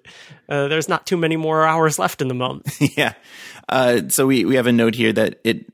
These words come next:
Speaker 2: uh, switched over to unlimited in October nineteen ninety-six, for those of you wanting to contextualize this in the nineteen nineties.
Speaker 1: Right. And I remember that basically the first time that I was ever online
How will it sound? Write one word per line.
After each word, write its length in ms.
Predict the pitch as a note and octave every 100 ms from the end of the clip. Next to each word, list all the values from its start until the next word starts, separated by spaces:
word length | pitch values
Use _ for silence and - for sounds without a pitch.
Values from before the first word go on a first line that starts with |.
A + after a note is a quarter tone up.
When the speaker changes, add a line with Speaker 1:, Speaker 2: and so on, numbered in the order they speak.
| -
Speaker 2:
uh, 200 | A2 A2
switched 340 | - B2 -
over 180 | A#2+ A2+
to 360 | G#2 A2 G#2+ -
unlimited 640 | A#2+ A2+ A2 G#2 G#2 G#2
in 300 | - G#2 G#2 -
October 500 | A2 - A#2+ A2+ A2+
nineteen 380 | A2 G#2+ - G#2+
ninety-six, 800 | G#2+ G#2 - G2 - - - - _
for 180 | - G#2
those 180 | G2+ G2+
of 140 | G2
you 260 | G#2 G2+ G2+
wanting 360 | G#2+ G2 G2+
to 340 | G2+ - G2+ A2+ - _ _
contextualize 800 | - A2+ A2+ - - G2 G2 F#2+
this 400 | F#2+ F2+ - - - -
in 140 | A2 G2
the 60 |
nineteen 320 | G2 G2+ -
nineties. 400 | - - G1+ - - _ _ _ _ _ _
Speaker 1:
Right. 260 | F#3+ E3 -
And 360 | D#3 D3+ D3+ D3+ - _
I 200 | C#3+ D#3+
remember 560 | G3+ F#3 D#3+ D3+ D3 C#3
that 320 | C3 B2+ C3 _ _ _ _ _ _ _ C3+
basically 640 | F#3 G3 F#3+ E3+ D3+ - _ _
the 140 | D#3 E3+
first 280 | G3 G#3
time 280 | - E3+ F#3
that 200 | C#3+ C#3+
I 180 | C#3+ C#3+
was 180 | C#3+ C#3+
ever 240 | C#3 C3+
online 640 | B2 B2+ D3+ D3 C3 B2+